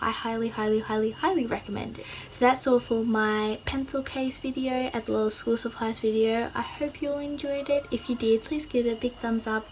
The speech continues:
subscribe if you're new, and I'll see you all in my next video.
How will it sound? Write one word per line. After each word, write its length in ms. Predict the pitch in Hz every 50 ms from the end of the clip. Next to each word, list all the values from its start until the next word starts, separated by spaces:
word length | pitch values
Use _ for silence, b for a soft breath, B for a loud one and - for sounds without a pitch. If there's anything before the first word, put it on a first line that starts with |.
| - -
subscribe 500 | - - 226 220 - - 240 226 233 233
if 180 | 233 220 - -
you're 120 | 226 226
new, 240 | 214 214 226 220 220 B B B B B -
and 100 | 311 320
I'll 80 | 330 330
see 220 | - - - 220
you 120 | 220 226 220
all 140 | 226 240 240
in 60 | 240
my 80 | 240
next 300 | 233 233 226 233 - -
video. 440 | - - 247 240 233 240 247 247 262